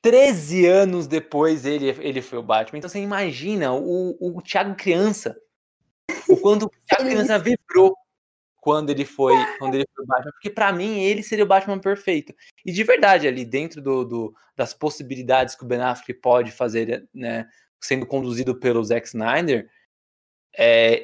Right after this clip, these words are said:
Speaker 1: ele é um puta Batman. Eu, eu gosto muito da, da, da representa-, representação dele como Batman, principalmente Batman versus Superman.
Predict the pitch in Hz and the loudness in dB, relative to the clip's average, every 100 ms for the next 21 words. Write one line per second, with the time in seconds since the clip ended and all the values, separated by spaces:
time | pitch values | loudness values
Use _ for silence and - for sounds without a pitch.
0 | 151 175 277 302 - 202 202 117 104 110 | 2 4 4 2 0 -2 0 -2 0 -2
1 | 107 117 123 160 165 170 151 143 170 - | -2 -6 -6 -2 2 0 2 0 0 -2
2 | 214 208 165 214 247 165 127 127 131 131 | -6 -4 -4 -6 -4 0 2 2 0 -4
3 | - - 123 120 117 120 - - - 113 | -8 -12 -8 -6 -4 -6 -10 -12 -10 -6
4 | 117 143 131 127 127 - _ - _ 131 | -4 -6 -8 -8 -8 -10 _ -20 _ -6
5 | 139 131 139 131 - 131 135 127 139 156 | -4 -6 -4 -6 -2 -2 0 0 0 0
6 | 147 131 120 120 117 - 202 - 143 156 | -4 -6 -2 -2 -2 -8 -14 -14 -14 -6
7 | 147 151 - 147 147 143 135 - 127 120 | -4 -4 -2 -4 -2 0 0 -2 -4 -4
8 | 113 | -4